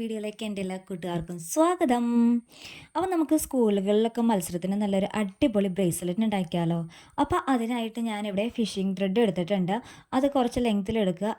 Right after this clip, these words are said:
അതിനുശേഷം അതിൻ്റെ സെൻറ്റർ ഭാഗത്തായിട്ട് ജമ്പിംഗ് റിംഗ് ഇല്ലേ, അതോടെ ഒന്ന് കെട്ടിക്കൊടുക്കുക കേട്ടോ. അതിനുശേഷം നമ്മൾ ഒരു പേ-, ബീഡ് എടുത്തിട്ട് സിക്സ് എം എമ്മിൻ്റെ ബീഡാണ് ഞാൻ എടുത്തേക്കുന്നത് കേട്ടോ. ആ ബീഡ് എടുത്തിട്ട് രണ്ട് നൂലിലുമായിട്ടൊന്ന് കോർത്ത് വിടുക. അതിനുശേഷം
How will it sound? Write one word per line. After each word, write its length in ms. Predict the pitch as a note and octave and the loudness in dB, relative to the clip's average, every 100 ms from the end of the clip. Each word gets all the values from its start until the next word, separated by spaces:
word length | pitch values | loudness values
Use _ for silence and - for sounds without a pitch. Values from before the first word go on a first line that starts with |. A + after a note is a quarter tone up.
| A3 | -2
അതിനുശേഷം 600 | A3+ A#3+ B3+ A3 A#3+ A#3 | 0 0 0 0 0 -2
അതിൻ്റെ 200 | G3+ G3+ A3+ | -2 -2 -2
സെൻറ്റർ 280 | G3 F#3+ G3 | 0 0 0
ഭാഗത്തായിട്ട് 580 | G#3 A3 G#3+ G3+ F#3 A#3 A3 G#3 | -2 -2 0 0 0 -2 -4 -4
ജമ്പിംഗ് 460 | F#3+ F#3+ G#3 G#3+ | -2 0 0 2
റിംഗ് 180 | G#3+ G#3+ | 2 2
ഇല്ലേ, 160 | E3+ D#3+ D#3+ - - - A3 | 2 0 -4 -12 -14 -4 0
അതോടെ 320 | A3+ A#3 C4 | 4 4 4
ഒന്ന് 180 | G#3 B3+ C#4+ | 4 0 0
കെട്ടിക്കൊടുക്കുക 680 | G#3+ A3+ G#3 F3+ E3 F3 F3 A#3+ | -2 0 -2 -2 -2 -2 -2 0
കേട്ടോ. 240 | B3+ F3+ D3+ - - A#3+ B3 | 0 -2 -4 -6 -16 -6 0
അതിനുശേഷം 580 | C#4 D4+ D4 B3+ A#3+ B3 A3+ | 0 0 0 0 2 2 2
നമ്മൾ 200 | G#3 G#3+ B3+ A3 | 2 0 0 0
ഒരു 140 | A3 A#3+ | 0 2
പേ-, 300 | G#3 G3 G3 F#3 G#3 | 2 4 4 2 2
ബീഡ് 240 | G#3 G#3 | 2 2
എടുത്തിട്ട് 320 | F#3 E3+ E3 F#3 | 0 -2 -4 -4
സിക്സ് 240 | A3+ - B3+ | -6 -2 2
എം 100 | A3+ G#3+ | 4 4
എമ്മിൻ്റെ 260 | G#3 G#3+ G#3+ | 0 0 -2
ബീഡാണ് 360 | F#3 F#3 F3 E3+ | 0 0 0 -2
ഞാൻ 60 | E3 | -4
എടുത്തേക്കുന്നത് 480 | E3 E3 E3+ F3 A#3+ | -4 -6 -6 -6 -6
കേട്ടോ. 180 | A#3 D#3+ - - - C#4 | -6 -8 -10 -12 -2 2
ആ 60 | C#4+ | 4
ബീഡ് 220 | A#3+ G#3+ A3 | 4 2 0
എടുത്തിട്ട് 320 | F3+ F#3+ G3 A#3+ | -2 -2 0 2
രണ്ട് 260 | B3 B3+ C#4+ A#3+ | 4 6 6 6
നൂലിലുമായിട്ടൊന്ന് 800 | G3 G3 A3+ G3 F3 F#3+ G3 D#4 B3 | 2 -2 -2 0 0 0 0 2 4
കോർത്ത് 260 | F#3+ E3 G3+ | 4 2 0
വിടുക. 220 | F3 D#3+ G3+ C#4 - - - B3 | 0 -2 -4 -6 -10 -20 -2 2
അതിനുശേഷം 680 | B3 C4+ C#4 B3 G3+ A#3 | 4 2 0 -2 0 0